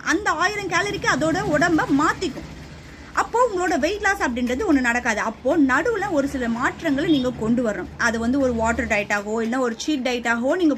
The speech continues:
கொண்டு வந்து அதை செ-, கரெக்டா ஃபாலோ பண்ணிட்டே வந்தீங்கன்னா தான் உங்களோட வெயிட் லாஸ் அப்படின்றது ரெகுலரா நடக்கும்.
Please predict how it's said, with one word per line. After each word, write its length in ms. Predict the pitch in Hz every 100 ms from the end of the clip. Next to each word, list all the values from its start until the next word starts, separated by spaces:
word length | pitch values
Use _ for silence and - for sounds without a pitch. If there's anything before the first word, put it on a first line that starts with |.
| 247
கொண்டு 220 | 269 311
வந்து 220 | 311 269
அதை 160 | 320 247
செ-, 180 | - 247 -
கரெக்டா 360 | 233 262 339 349
ஃபாலோ 220 | 269 285 302
பண்ணிட்டே 300 | 285 262 302 320
வந்தீங்கன்னா 400 | 247 269 262 233
தான் 180 | 202 277 - - - 339
உங்களோட 280 | 415 440 415 294
வெயிட் 200 | 392 403
லாஸ் 200 | 415 403
அப்படின்றது 420 | 294 311 302 269 453 269
ரெகுலரா 480 | 302 359 480 466 453
நடக்கும். 400 | 339 233 220 185